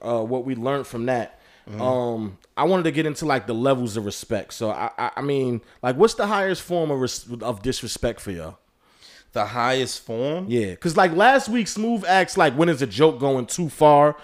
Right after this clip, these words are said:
Speaker 1: and we kinda went into that. But, like, what, what is the highest form of disrespect? Like, how do you, and how do you perceive that? Like, are you, are you a fighter? Like, you, are you wanna talk it out? Like, do you go into rage? Like,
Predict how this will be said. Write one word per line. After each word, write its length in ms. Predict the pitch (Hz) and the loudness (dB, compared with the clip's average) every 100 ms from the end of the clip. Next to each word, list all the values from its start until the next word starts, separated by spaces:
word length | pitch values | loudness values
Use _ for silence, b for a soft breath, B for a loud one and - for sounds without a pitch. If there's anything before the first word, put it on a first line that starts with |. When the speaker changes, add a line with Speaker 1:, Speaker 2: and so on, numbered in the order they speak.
| B - | B -6
Speaker 1:
and 100 | 127 | -2
we 80 | 139 | 2
kinda 280 | 180 160 | 4 4
went 140 | 151 147 | 4 0
into 60 | 135 | 2
that. 220 | 143 135 | 2 2
But, 80 | 127 | 2
like, 220 | 131 117 | 0 2
what, 280 | 147 247 B B B | 2 2 B B B
what 180 | 147 233 | -2 0
is 140 | 240 | 0
the 100 | 175 | -2
highest 340 | 190 190 170 - | 2 2 2 -2
form 240 | 180 160 | -4 -4
of 60 | 127 | -2
disrespect? 500 | 135 - 117 127 110 | -4 -4 -6 -4 -2
Like, 100 | 123 | 0
how 160 | 147 202 | 2 2
do 80 | 208 | 2
you, 140 | 202 - | -2 -4
and 120 | 139 | -4
how 160 | 151 214 | 0 -2
do 60 | |
you 80 | 208 | -2
perceive 540 | 190 165 - 196 170 107 | -4 -4 -4 -6 -6 -6
that? 240 | 90 - | -8 -6
Like, 160 | 127 127 | -6 -2
are 140 | 131 | -2
you, 340 | 143 165 156 139 B B - | -2 -2 -4 -6 B B -4
are 80 | 139 | 0
you 120 | 156 | 0
a 40 | |
fighter? 600 | - - 170 180 165 160 | -2 -2 0 0 0 0
Like, 260 | 156 135 131 | 0 -2 -4
you, 120 | 127 | -6
are 60 | 117 | -6
you 80 | 123 | -6
wanna 160 | 110 | -8
talk 320 | - 165 156 135 | -4 -2 -2 0
it 40 | |
out? 220 | 151 160 | 0 2
Like, 160 | 143 113 | 0 -4
do 60 | |
you 160 | 151 165 | -4 -2
go 160 | 147 143 | -2 -2
into 180 | 139 117 | -4 -6
rage? 540 | 117 175 170 165 139 | 0 4 4 4 2
Like, 280 | 135 123 120 | 2 2 0